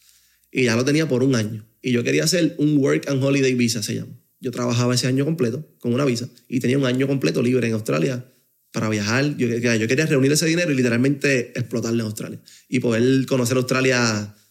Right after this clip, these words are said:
por completo me interesaba demasiado. Bueno, me sigue interesando el oeste de Australia. El oeste de Australia es, tiene un, un, un arrecife que se llama Ni-, Nungalu Reef, que es de los mejores lugares en el mundo para tener encuentros con vida marina. Es absurdo. El agua cristalina, no vive casi nadie. Es un lugar,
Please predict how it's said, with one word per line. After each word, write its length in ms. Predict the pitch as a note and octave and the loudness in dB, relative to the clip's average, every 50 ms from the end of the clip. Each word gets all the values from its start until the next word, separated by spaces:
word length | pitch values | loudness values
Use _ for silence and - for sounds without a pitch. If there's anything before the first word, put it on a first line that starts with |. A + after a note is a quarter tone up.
| _ _ _ | _ _ _
por 120 | - B2 A#2+ | -2 -2 0
completo 360 | B2+ A#2 A2+ D3 D3+ D3 C3 | 2 2 2 2 0 2 2
me 80 | B2 | 2
interesaba 420 | A#2+ A2+ A#2+ A#2 A2+ - B2+ C3+ C#3 | 0 0 0 0 0 0 0 0 0
demasiado. 380 | C#3 B2 A#2 A2+ - C#3 B2+ | 0 0 0 0 0 0 0
Bueno, 160 | A#2 B2 A#2 G#2+ | 0 0 0 0
me 80 | G#2+ | 0
sigue 140 | G#2 A#2+ B2+ | 0 0 0
interesando 480 | B2+ A#2 C3+ B2 A#2+ D3+ D3+ C3+ A2+ A2+ - - - - _ _ - | 0 0 -2 -2 0 0 0 0 0 -2 -6 -14 -20 -20 _ _ -4
el 120 | C3+ A#2 | -2 0
oeste 260 | A2+ A#2 A#2+ A#2 - | 0 0 0 -2 -2
de 60 | A2+ A2 | -2 -2
Australia. 340 | A2 - A2 A2+ A2+ A2+ A2 - _ _ _ _ _ _ - _ _ _ _ _ | -4 -4 -6 -6 -6 -8 -10 -12 _ _ _ _ _ _ -20 _ _ _ _ _
El 80 | - A#2 | -4 -2
oeste 160 | A#2 A2+ B2+ | -2 0 0
de 20 | C#3 | -2
Australia 420 | C3 - C#3 C#3 C3+ B2+ A#2+ B2 | 0 0 0 0 2 2 2 2
es, 320 | B2+ B2+ A#2+ A2+ G#2+ G#2 G2+ | 2 2 2 0 0 -2 -2
tiene 180 | - A#2+ B2+ | 0 0 2
un, 360 | C3+ C#3 C#3 C3+ C#3 C3+ C3+ - | 2 2 4 2 2 0 -2 -4
un, 400 | - C3 C3 C3+ C3+ B2+ A#2+ A#2 A#2+ | -4 -4 -2 -2 0 -2 -2 -4 -4
un 60 | B2 | -4
arrecife 340 | B2 B2+ C3 C#3+ D3+ C#3+ C#3+ | -4 -2 0 0 0 2 2
que 80 | B2+ B2 | 0 2
se 100 | A#2+ A#2+ | 2 0
llama 300 | B2 C3 C#3 C#3+ C#3 C#3 - | 0 0 0 0 -2 0 0
Ni-, 260 | B2+ C3 C#3 - - - | 0 0 0 0 -4 -8
Nungalu 580 | C3+ C3+ C3 D3 D#3 E3+ E3 E3 D#3+ D#3 D3+ C3+ | -4 0 2 2 2 2 2 2 4 2 2 2
Reef, 320 | A#2+ B2 A#2 A2 - - - _ _ _ _ _ _ _ _ _ _ - | 2 0 0 -2 -4 -8 -14 _ _ _ _ _ _ _ _ _ _ -4
que 60 | - A#2+ | -2 -2
es 100 | A#2+ A#2+ | 0 2
de 80 | C3 | 2
los 100 | B2+ B2 | 4 4
mejores 380 | A#2+ A2+ A2+ A2 A2 A#2 B2+ C3 | 4 4 2 2 2 2 2 4
lugares 320 | C3+ B2+ B2+ B2+ B2+ C3 | 4 4 4 2 2 2
en 60 | C3 | 2
el 80 | B2+ A#2+ | 2 2
mundo 240 | A#2 A#2+ B2 A#2+ A#2 | 4 4 2 2 2
para 280 | A#2 A2+ A2+ G#2+ G#2+ | 0 0 0 -2 -2
tener 160 | G#2+ A2+ A2 G#2+ | -2 -2 -2 -2
encuentros 300 | A#2 A2+ A#2 A#2 A#2 A2+ | -2 -2 -2 -2 -4 -2
con 120 | A2+ A#2+ | 0 0
vida 160 | A#2 A2+ A2+ A2 | 2 2 2 2
marina. 320 | A2 G#2+ A2 G#2+ G#2 G#2+ A2+ | 0 0 0 -2 -2 0 0
Es 160 | A#2+ B2+ B2 - | 0 0 -2 -4
absurdo. 500 | B2+ A#2+ - - - A#2 A2+ A2 A2 A2 - - _ _ _ | -4 -4 -4 -2 0 0 0 0 -2 -6 -10 -14 _ _ _
El 160 | - A#2+ A2+ | -4 -2 0
agua 180 | A2 A#2 A#2+ | 0 0 2
cristalina, 560 | B2 B2+ A#2+ - C3 A#2 B2 B2+ B2 A#2+ A#2 A#2+ | 0 0 -2 -2 0 0 2 2 2 2 0 0
no 140 | C3 A#2+ A2+ | 0 0 2
vive 220 | A#2 B2 B2+ C3 | 2 2 2 0
casi 200 | C3 C3 B2 C3 | 0 0 0 0
nadie. 260 | A#2+ B2 B2 B2 B2 A#2+ | 2 2 2 2 2 2
Es 40 | A#2+ | 2
un 100 | B2 B2+ | 2 2
lugar, 200 | C3 C3 C3+ | 2 2 4